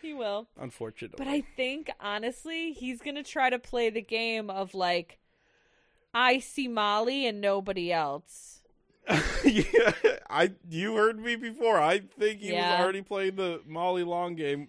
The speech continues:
Speaker 2: even though she was already gone. <laughs>
Speaker 1: Good old Molly Long game.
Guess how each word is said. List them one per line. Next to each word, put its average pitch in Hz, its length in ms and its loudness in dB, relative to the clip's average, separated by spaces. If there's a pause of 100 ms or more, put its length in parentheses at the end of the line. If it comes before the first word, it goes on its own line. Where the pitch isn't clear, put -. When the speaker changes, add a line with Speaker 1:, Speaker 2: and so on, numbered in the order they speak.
(120)
Speaker 2:
even 147 260 -8
though 147 400 0
she 151 140 -10
was 147 160 -4
already 151 240 -2
gone. 127 460 -6
<laughs> - 180 -20
Speaker 1:
Good 220 120 -8
old 226 160 -6
Molly 196 320 -2
Long 185 320 -6
game. 185 180 -4